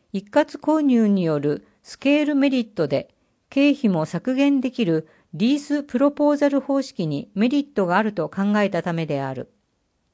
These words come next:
新しい地方経済生活環境創生交付金。質問。避難所資機材をどの程度購入し、どの避難所が対象となるのか。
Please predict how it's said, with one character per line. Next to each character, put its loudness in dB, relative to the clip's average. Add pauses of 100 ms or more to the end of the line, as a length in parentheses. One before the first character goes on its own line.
(1500)
新 -4
し -10 (200)
い -20 (220)
地 -6
方 0
経 0
済 -2 (320)
生 0
活 -4
環 -2
境 0
創 -2
生 -2
交 0
付 -10
金。 -8 (760)
質 -8
問。 -4 (680)
避 -2
難 -2
所 0
資 -16
機 -8
材 0
を -2 (260)
ど -2
の 2
程 0
度 2
購 -2
入 0
し、 -8 (380)
ど 2
の 0
避 2
難 2
所 -2
が -2
対 -2
象 0
と 0
な 2
る 0
の -4
か。 -6